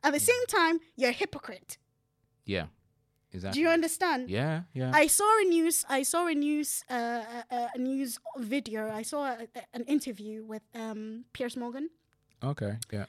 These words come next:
Speaker 1: And there was one of those climate activists there. And Piers Morgan spent the better part of twenty-five minutes asking him, "What is your aim? What is your mission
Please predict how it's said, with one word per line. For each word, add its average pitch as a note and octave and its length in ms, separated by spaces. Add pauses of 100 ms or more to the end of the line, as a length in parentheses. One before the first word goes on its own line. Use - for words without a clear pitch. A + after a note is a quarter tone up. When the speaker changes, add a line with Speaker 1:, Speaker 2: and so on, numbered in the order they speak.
(380)
Speaker 1:
And C4 400
there C4+ 80
was B3+ 280
one C#4 200
of C4+ 80
those B3+ 180
climate B3 440
activists A3+ 480
there. G#3+ 260 (100)
And A3+ 300 (380)
Piers C#4 200
Morgan F#4+ 320
spent C#4 240
the B3 80
better D4 200
part D4 200
of C4 80
twenty-five C4 480
minutes A3+ 380 (340)
asking C#4 360
him, A3 240 (480)
"What G#3+ 260 (180)
is G#3 280 (160)
your G#3+ 260 (240)
aim? G3 340 (320)
What A3+ 160
is - 140
your G#3+ 80
mission A3 300